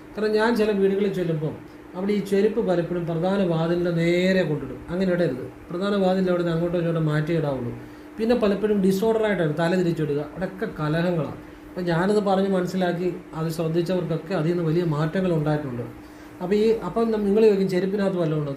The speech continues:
ചെരുപ്പിനകത്തൊന്നുമില്ല. പക്ഷേ ചെരുപ്പ് നമ്മൾ കാണുന്നത്, അത് നമ്മുടെ മനസ്സിൽ സൃഷ്ടിക്കുന്ന ഒരു ചിന്തയുണ്ട്. പറഞ്ഞാൽ മനസ്സിലായോ? മനസ്സിൽ സൃഷ്ടിക്കുന്ന ചെരുപ്പ് തല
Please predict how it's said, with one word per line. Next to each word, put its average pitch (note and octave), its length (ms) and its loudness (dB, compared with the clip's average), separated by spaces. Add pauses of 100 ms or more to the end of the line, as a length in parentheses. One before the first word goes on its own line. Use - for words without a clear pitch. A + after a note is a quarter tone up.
ചെരുപ്പിനകത്തൊന്നുമില്ല. G#3 800 0 (240)
പക്ഷേ D#3 220 -4 (580)
ചെരുപ്പ് G#3+ 360 2 (200)
നമ്മൾ G3+ 180 2 (200)
കാണുന്നത്, G3 600 2 (280)
അത് F3+ 180 -4
നമ്മുടെ G3+ 220 0 (100)
മനസ്സിൽ F#3 360 2
സൃഷ്ടിക്കുന്ന F#3+ 540 0 (120)
ഒരു D#3+ 100 2 (360)
ചിന്തയുണ്ട്. D3 500 0 (640)
പറഞ്ഞാൽ F#3+ 280 0
മനസ്സിലായോ? D3 380 -4 (180)
മനസ്സിൽ E3+ 260 0 (100)
സൃഷ്ടിക്കുന്ന E3 500 -2 (340)
ചെരുപ്പ് G#3+ 300 4
തല G3 120 6